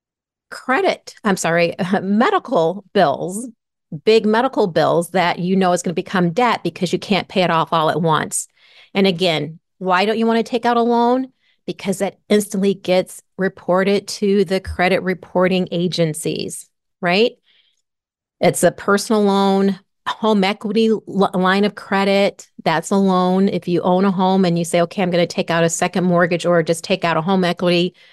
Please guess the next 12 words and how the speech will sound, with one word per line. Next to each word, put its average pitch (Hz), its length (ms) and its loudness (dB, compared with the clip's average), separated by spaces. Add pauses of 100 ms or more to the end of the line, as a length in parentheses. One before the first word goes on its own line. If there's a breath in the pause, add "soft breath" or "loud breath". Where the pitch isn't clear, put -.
(340 soft breath)
revolving 180 640 0
line 180 280 2
of 175 100 -2
credit, 180 420 0
a 156 60 -2
heloc," 180 720 0 (100)
whatever 240 400 0
it 214 120 0
is, 214 360 0 (540)
don't 226 260 2
do 269 200 -2
it 247 200 -4